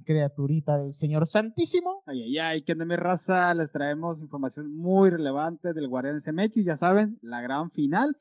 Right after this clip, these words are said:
Speaker 2: Y por qué no, un poquito más de Europa con un tema que fue bastante, bastante llamativo esta semana. Ahí ahorita les digo al rato qué onda.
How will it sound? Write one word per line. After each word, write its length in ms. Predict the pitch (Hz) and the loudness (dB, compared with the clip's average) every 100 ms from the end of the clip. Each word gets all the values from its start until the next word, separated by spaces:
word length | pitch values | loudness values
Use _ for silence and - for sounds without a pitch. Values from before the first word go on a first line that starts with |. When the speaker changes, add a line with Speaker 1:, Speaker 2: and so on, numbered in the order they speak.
| _ _ - | _ _ -6
Speaker 2:
Y 100 | - | -4
por 180 | 131 127 | -4 -4
qué 80 | - | -2
no, 120 | 202 | -2
un 80 | 175 | -2
poquito 320 | 165 156 165 | -6 -4 -2
más 240 | 175 180 | -2 -2
de 100 | 156 | -4
Europa 560 | 147 151 170 220 220 208 | -2 2 4 4 2 -2
con 160 | 151 | 0
un 140 | 151 151 | -2 -2
tema 260 | 156 175 - | -4 -4 -6
que 120 | 139 | -10
fue 200 | - 147 | -6 -6
bastante, 720 | 151 131 - - 156 165 170 | -4 -6 -8 -8 -8 -8 -6
bastante 420 | 156 127 143 135 135 | -6 -6 -6 -6 -4
llamativo 460 | 131 127 160 160 | -4 -4 -2 -4
esta 160 | 143 143 | -4 -8
semana. 500 | - 117 104 95 80 | -8 -8 -8 -10 -16
Ahí 200 | 120 165 | -12 -8
ahorita 280 | 175 151 160 | -6 -6 -6
les 160 | 156 131 | -6 -6
digo 160 | 143 | -6
al 80 | 151 | -6
rato 320 | 127 101 139 - | -6 -12 -14 -12
qué 100 | 95 | -10
onda. 280 | 76 - | -10 -16